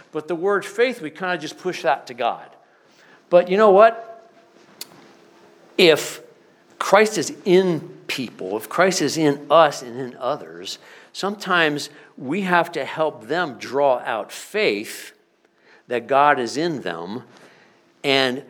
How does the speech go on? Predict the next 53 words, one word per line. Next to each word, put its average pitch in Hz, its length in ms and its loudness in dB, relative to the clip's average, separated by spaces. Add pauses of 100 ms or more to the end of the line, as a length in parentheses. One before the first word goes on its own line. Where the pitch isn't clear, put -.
(160)
faith 190 500 -2
in 160 200 -6
themselves. 135 680 -2
And 139 180 -8
not, 147 220 -4
I 135 120 2
don't 175 200 0
mean 175 260 -2
trust - 360 0
themselves 151 400 -2
apart 233 360 0
from 160 180 -10
God. 131 200 4
I 151 180 -6
mean 160 280 -6
that 139 500 -2
to 165 120 -2
believe 165 580 -2
that 165 200 -2
they 180 220 2
matter, 156 540 2
to 156 100 -8
believe 151 480 -6
that 160 180 -6
God 175 340 0
can 156 180 -8
use 160 260 -6
even 131 380 -8
them 117 260 -4 (380)
in 139 100 -14
some 135 320 -8
way 113 460 -2 (320)
is 160 160 -6
an 156 80 -6
act 151 280 -4
of 175 80 -6
faith. 240 440 -8
You 160 80 -10
have 165 180 -8
to 160 80 -12
believe, 170 400 -12
"Well, 165 140 -10
God, 180 280 -16
can 175 140 -16
I 220 100 -8
do 220 200 -12
this? 262 240 -14
Yeah, 277 160 -10
I 262 80 -14
can. 294 260 -14
Thank 269 300 -12
you, 104 120 -12
Lord." 180 300 -8